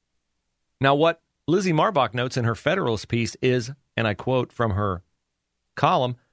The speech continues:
"No Republican member of Congress spoke out to defend Christianity, religious freedom, or freedom of speech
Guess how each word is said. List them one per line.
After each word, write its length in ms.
"No 380
Republican 680
member 300
of 140
Congress 440
spoke 320
out 200
to 100
defend 380
Christianity, 720
religious 400
freedom, 420
or 160
freedom 360
of 120
speech 480